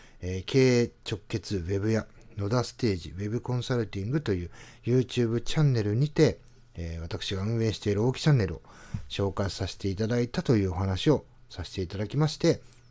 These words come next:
終わりにしたいと思います。えー、最後まで聞いていただきありがとうございます。えー、ぜひですね、YouTubeチャンネル、経営直結ウェブや野田ステージ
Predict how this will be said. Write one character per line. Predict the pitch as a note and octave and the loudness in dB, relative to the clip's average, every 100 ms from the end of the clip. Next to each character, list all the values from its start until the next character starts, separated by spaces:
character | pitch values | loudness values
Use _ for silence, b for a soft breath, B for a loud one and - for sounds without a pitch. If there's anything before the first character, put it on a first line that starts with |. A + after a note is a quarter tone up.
| - - | -20 -10
終 | F2+ | -6
わ | F2+ | -4
り | F#2 | -6
に | F2+ | -8
し | - | -10
た | - | -10
い | F2 | -10
と | - - | -12 -10
思 | G2 | -6
い | G#2 | 0
ま | C3+ | 0
す。 | - - B B B | -2 -12 B B B
え | |
ー、 | F#2+ | 0
最 | B2+ G#2+ | 2 2
後 | |
ま | G2 | 2
で | F2+ | -2
聞 | - | -4
い | G2+ | -4
て | G2+ | -4
い | |
た | G2+ | -4
だ | G2 | -6
き | F#2+ G#2 - | -6 -10 -6
あ | |
り | A#2 | -2
が | B2 | -2
と | G#2 | -2
う | |
ご | G2 | -2
ざ | |
い | G#2+ | 0
ま | A#2 | -2
す。 | - - - - - _ - - - - - | -4 -14 -20 -20 -20 _ -20 -20 -20 -16 -8
え | |
ー、 | G#2 | -4
ぜ | G#2+ F3+ | 0 2
ひ | D#3+ | 2
で | G#2+ | 0
す | G2 | -2
ね、 | F#2 - - _ - | -4 -6 -16 _ -4
YouTube | A2 C3+ - - A#2+ A#2 | 2 4 2 2 2 2
チ | - B2 | 0 0
ャ | |
ン | G2+ | 2
ネ | |
ル、 | D#2+ - B B B B - | -2 -10 B B B B -6
経 | - A#2+ A#2+ A2+ | 2 4 6 4
営 | G2 | 2
直 | G#2 | -4
結 | - G#2+ - F#2+ | -2 -4 -2 -4
ウ | |
ェ | F2 F#2+ | -2 0
ブ | A2 | 2
や | A2 G2+ - - - | 2 2 -4 -20 -8
野 | F#2+ G2+ | -2 0
田 | B2+ B2+ | 2 0
ス | - - | -4 -6
テ | A#2 G2+ | 0 0
ー | |
ジ | F2 F2+ | 0 -8